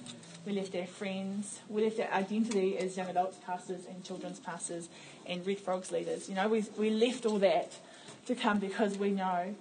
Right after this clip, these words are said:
when God calls us out, he calls us into something bigger and better than what we already, than what we already know. And there's a stretch in that.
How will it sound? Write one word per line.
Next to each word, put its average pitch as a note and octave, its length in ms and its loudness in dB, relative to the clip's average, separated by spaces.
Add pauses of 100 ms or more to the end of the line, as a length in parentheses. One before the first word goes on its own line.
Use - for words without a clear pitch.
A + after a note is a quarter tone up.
(1000)
when G#3 160 2
God A3+ 260 8
calls G#3+ 280 2
us F#3+ 200 0
out, F3+ 320 2 (640)
he G#3+ 140 2
calls G#3+ 260 4
us G#3 120 0
into G3+ 160 0
something F#3+ 380 -4
bigger F#3 200 -4
and F3 200 -6
better F3 180 -4
than F3 140 -10
what E3+ 140 -10
we E3+ 100 -10
already, E3+ 240 -8 (440)
than G3+ 100 0
what F#3 120 0
we F#3 100 2
already F3+ 180 -2
know. F3+ 280 -4 (680)
And G3 80 -2
there's F#3 160 -2
a F#3+ 40 -4
stretch G3+ 460 -4
in G3 120 -6
that. F3+ 80 -8